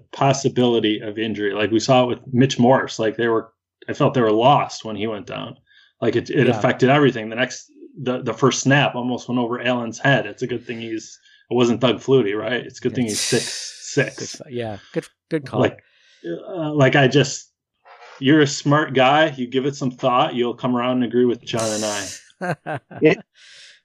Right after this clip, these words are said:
Speaker 3: you know, y-, you might be right, Nate. I mean, i-, if you think about it, like, the, the,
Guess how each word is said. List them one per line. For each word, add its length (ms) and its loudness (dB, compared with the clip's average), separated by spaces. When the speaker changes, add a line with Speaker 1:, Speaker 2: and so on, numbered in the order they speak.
Speaker 3:
you 80 0
know, 100 6
y-, 300 0
you 120 6
might 220 4
be 100 0
right, 260 4
Nate. 240 -2
I 60 0
mean, 280 -4
i-, 180 -4
if 180 -6
you 100 0
think 220 2
about 300 6
it, 140 2
like, 220 0
the, 160 -4
the, 80 -2